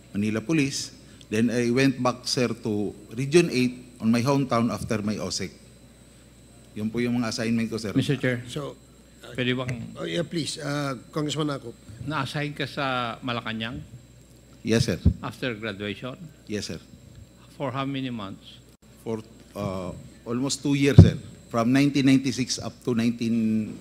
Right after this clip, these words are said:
Speaker 1: eh, uh, late nineteen ninety-seven.
Speaker 2: Are you sure?
Speaker 1: Sir?
Speaker 2: Sigurado ka?
Speaker 1: Opo, sir. Ka-, halos, sir, kinuha kami noon, sir, ng P S G kasi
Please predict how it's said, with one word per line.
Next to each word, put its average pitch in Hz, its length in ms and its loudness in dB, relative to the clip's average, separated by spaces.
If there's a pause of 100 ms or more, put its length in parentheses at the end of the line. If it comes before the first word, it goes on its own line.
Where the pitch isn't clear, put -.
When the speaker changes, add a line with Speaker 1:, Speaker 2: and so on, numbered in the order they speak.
Speaker 1:
eh, 131 160 -4
uh, 104 320 -4 (160)
late 131 240 0
nineteen 120 320 2
ninety-seven. 98 540 -4 (720)
Speaker 2:
Are 143 160 0
you 120 80 -4
sure? 131 240 -10 (880)
Speaker 1:
Sir? 117 240 -6 (720)
Speaker 2:
Sigurado 139 540 -2
ka? 110 160 -8 (1400)
Speaker 1:
Opo, 131 240 0
sir. 120 160 0
Ka-, 123 320 0 (240)
halos, 151 400 4
sir, 165 140 2 (640)
kinuha 160 400 2
kami 165 240 4
noon, 160 180 0
sir, 156 220 0
ng 147 560 0
P 139 160 0
S 135 160 -4
G 117 160 2
kasi 117 400 -2